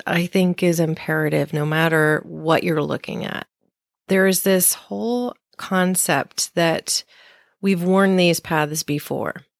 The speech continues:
that history repeats itself. And I would argue that that's not exactly true. I think it's something that we've been told time and again, and it, it feels true. It feels like cycles repeat themselves,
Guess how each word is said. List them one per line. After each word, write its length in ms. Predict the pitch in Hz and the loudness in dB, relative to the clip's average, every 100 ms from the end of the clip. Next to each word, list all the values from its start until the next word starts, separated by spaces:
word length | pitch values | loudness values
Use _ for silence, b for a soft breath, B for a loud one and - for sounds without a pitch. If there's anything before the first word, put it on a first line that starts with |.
| _ b b b b b 185 | _ b b b b b -2
that 580 | 175 170 - - - - | 2 2 0 -2 -2 -4
history 600 | - 202 - 196 190 180 | -2 0 0 2 2 4
repeats 500 | 170 165 - 156 - | 4 2 -4 -6 -4
itself. 640 | - - - 85 - - - B B - | -4 -2 -2 -4 -8 -16 -18 B B 0
And 320 | 208 190 185 - | 4 4 0 0
I 140 | 196 | 0
would 220 | 240 262 156 | 2 0 2
argue 580 | 190 185 - 175 170 | 0 0 0 2 2
that 280 | 160 165 - - | 0 0 0 -2
that's 280 | 175 165 170 | -2 0 0
not 220 | 165 165 | 0 0
exactly 500 | 160 160 147 - 156 | 0 0 0 0 0
true. 500 | - 139 139 170 226 B B B B B | 0 0 0 2 0 B B B B B
I 60 | |
think 180 | 185 202 | 2 2
it's 120 | 196 | 2
something 520 | - 208 208 220 208 175 | 2 2 2 2 2 2
that 180 | 170 | 0
we've 560 | 165 175 175 170 165 - 180 | -2 -2 0 0 0 -4 0
been 260 | 170 165 | 2 2
told 440 | - - 165 175 170 | -2 -2 -2 -2 -2
time 280 | 170 165 160 | -2 0 0
and 80 | |
again, 560 | 156 151 156 151 151 - - | 0 2 2 2 0 -4 -4
and 140 | 190 175 | 0 0
it, 100 | - | 0
it 140 | 180 - | -8 -14
feels 800 | - - - 233 240 226 220 | -16 -6 0 4 4 2 0
true. 260 | - 233 220 | 0 2 2
It 120 | - | 0
feels 580 | - 202 196 196 202 - | -4 0 0 2 -2 0
like 220 | 196 190 | 0 0
cycles 480 | - 196 185 190 185 | -4 -4 -4 -4 -2
repeat 340 | 190 - 190 190 | -4 -4 -4 -2
themselves, 600 | 185 185 190 185 180 | -2 0 0 0 -2